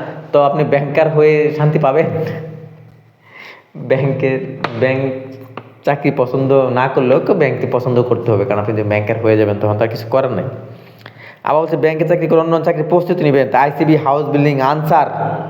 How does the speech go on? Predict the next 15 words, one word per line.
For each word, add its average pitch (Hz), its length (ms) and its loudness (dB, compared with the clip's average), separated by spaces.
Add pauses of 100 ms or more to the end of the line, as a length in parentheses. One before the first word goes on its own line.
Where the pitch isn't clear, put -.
(260)
বেসিক, 160 400 4 (400)
বিডিবিএল, 151 440 2 (360)
মানে 139 140 2
পুরাই 196 520 4
রাবিশ 151 380 2 (100)
বলবো 123 220 2
আমি 104 200 0
এটাকে। 110 320 0 (3250)
কোনো 123 180 2
ব্যাংকে 123 300 2
আপনাকে 98 420 -2 (800)
বসায় 113 360 0
খাওয়াবে 113 300 -2
না। - 120 -4 (1700)
আপনি 95 420 -4